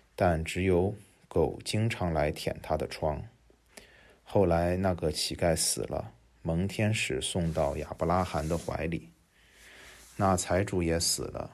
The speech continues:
并且得到安葬。财主在阴间受刑，举目远远望见亚伯拉罕和他怀里的拉萨路，就喊着说：“我的祖宗亚伯拉罕呐，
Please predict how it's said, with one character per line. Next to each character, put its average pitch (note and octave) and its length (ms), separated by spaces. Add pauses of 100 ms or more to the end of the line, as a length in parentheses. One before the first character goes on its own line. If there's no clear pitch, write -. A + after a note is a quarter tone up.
并 F2 220
且 D2 280
得 D2+ 200
到 E2+ 200
安 E2+ 280
葬。 E2+ 240 (1200)
财 F#2 260
主 F2+ 320
在 F2+ 300
阴 G#2+ 260
间 A2+ 260
受 G2+ 240
刑， E2+ 380 (400)
举 - 180
目 F#2+ 320
远 F2 300
远 G2 240
望 F#2 220
见 E2 340
亚 D2+ 140
伯 F#2 120
拉 G2 220
罕 F2 340
和 F2+ 220
他 F#2 260
怀 E2 300
里 G2 160
的 - 140
拉 F2+ 200
萨 F#2+ 220
路， G2 240 (600)
就 F2+ 200
喊 D2+ 280
着 A#1+ 100
说 D#2+ 340 (840)
：“我 F#2+ 140
的 G#2+ 180
祖 G#2 220
宗 G2 260
亚 F#2 160
伯 F2+ 140
拉 G2+ 180
罕 D#2 240
呐， E2 300